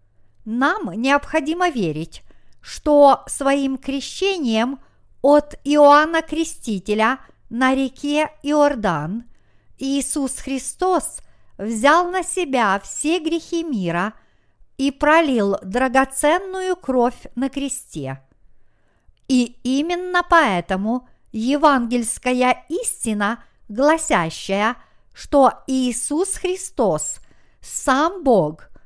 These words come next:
спас нас от всех наших грехов, пребудет во веки веков. Строки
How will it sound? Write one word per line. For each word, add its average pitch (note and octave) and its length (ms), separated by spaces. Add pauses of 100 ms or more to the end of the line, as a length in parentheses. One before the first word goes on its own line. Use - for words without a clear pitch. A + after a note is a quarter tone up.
(140)
спас - 560
нас E4+ 440 (340)
от F#4+ 260
всех - 640 (220)
наших C4 720 (220)
грехов, A3+ 800 (760)
пребудет A#3+ 920 (380)
во A3 340
веки D#4+ 760 (120)
веков. F3 800 (1700)
Строки C#4+ 960